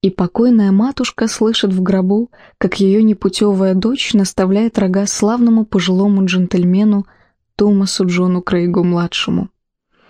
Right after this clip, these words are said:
А кладбищенские птички, так и неудовлетворённые, продолжают безнадёжно чирикать, свистеть и гомонить.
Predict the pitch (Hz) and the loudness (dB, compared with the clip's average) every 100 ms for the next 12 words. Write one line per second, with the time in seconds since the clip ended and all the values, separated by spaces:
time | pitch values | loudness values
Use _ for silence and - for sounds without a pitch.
0 | _ _ _ _ _ _ 180 - 185 190 | _ _ _ _ _ _ -6 -2 0 0
1 | 277 - 247 - 226 220 - 285 - - | -2 0 -2 0 -2 -2 -4 -4 -4 -2
2 | 196 208 196 202 196 185 180 180 180 190 | -2 0 0 2 2 2 0 0 0 0
3 | 214 247 233 208 - 180 180 196 262 262 | 2 4 2 2 0 0 2 0 -2 0
4 | 220 190 185 190 226 220 208 - 185 170 | 0 2 2 2 2 0 0 0 0 0
5 | - - - - - 180 170 - - 233 | -2 -8 -8 -10 -4 -2 -2 -4 -4 -4
6 | - - 254 214 185 175 165 175 - | -6 -4 0 2 2 2 0 -4 -8